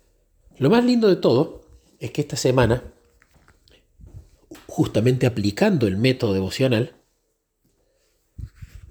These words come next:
había leído que Salomón, en Patriarcas y Reyes, había cambiado el gozo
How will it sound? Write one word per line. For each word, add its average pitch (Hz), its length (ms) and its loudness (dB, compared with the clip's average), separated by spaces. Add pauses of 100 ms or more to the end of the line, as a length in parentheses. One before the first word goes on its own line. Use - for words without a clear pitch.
(160)
había 113 260 4
leído 143 400 4
que 151 120 -4
Salomón, 131 580 -4 (580)
en 113 140 -10
Patriarcas 120 480 -2
y 113 60 -2
Reyes, 139 460 0 (1700)
había 139 320 2
cambiado 135 460 2
el 117 140 2
gozo 117 680 0